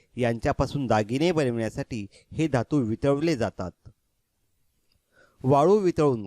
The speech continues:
काच बनवली जाते. द्रवरूप नायट्रोजनचा उपयोग रक्तपेशी व पशूंचे रेत टिकवून ठेवण्यासाठी होतो.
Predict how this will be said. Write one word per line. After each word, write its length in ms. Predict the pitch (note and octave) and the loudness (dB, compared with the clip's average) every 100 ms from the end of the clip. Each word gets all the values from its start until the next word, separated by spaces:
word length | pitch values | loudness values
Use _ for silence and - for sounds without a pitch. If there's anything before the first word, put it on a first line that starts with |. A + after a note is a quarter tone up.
| - | -6
काच 300 | A#2 C#3+ B2 | -2 -2 -2
बनवली 380 | A#2 A2 G2 G2+ | -4 -4 -4 -6
जाते. 400 | F#2 F2+ F#2 F2 - _ _ _ _ _ _ _ _ _ _ _ _ _ _ _ _ _ - | -6 -10 -10 -14 -16 _ _ _ _ _ _ _ _ _ _ _ _ _ _ _ _ _ -10
द्रवरूप 580 | G#2+ C3+ E3 D#3+ D3 C3 | 0 2 4 4 0 -2
नायट्रोजनचा 680 | A#2 G#2+ A#2 A2+ A2+ B2 | -2 0 2 2 0 0
उपयोग 520 | A2+ - C#3+ C3 - - _ - | -2 2 4 4 0 -8 _ -4
रक्तपेशी 760 | C3+ - D#3 - G#2 - C3+ | -4 -2 -4 -2 -6 -6 -6
व 140 | C3+ A#2+ | 0 0
पशूंचे 600 | - A#2 - B2 - A#2 | 0 -2 -2 -4 0 2
रेत 280 | A#2+ D3 - _ | 2 0 -8 _
टिकवून 320 | B2+ - E3 G#3+ | -8 0 0 2
ठेवण्यासाठी 580 | F3+ C#3 B2 C3+ B2 | 0 0 0 -2 -2
होतो. 480 | A#2 A2 - F2+ - | -2 -2 -2 -4 -6